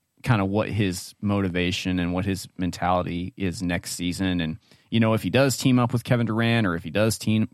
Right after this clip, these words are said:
team up with Kawhi Leonard somewhere or whatever happens, um, 'cause he's an interesting player. I, I kinda, it's really interesting to hear him talk, actually. He's, he's pretty well-spoken and articulate, and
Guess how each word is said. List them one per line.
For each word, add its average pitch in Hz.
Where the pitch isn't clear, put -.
team 110
up 104
with 107
Kawhi 101
Leonard 107
somewhere 104
or 78
whatever 98
happens, 85
um, 85
'cause 127
he's 247
an 160
interesting 123
player. 87
I, -
I 147
kinda, 160
it's -
really 143
interesting 104
to 90
hear 92
him 92
talk, 87
actually. 85
He's, 98
he's 107
pretty 190
well-spoken 104
and 87
articulate, 82
and 82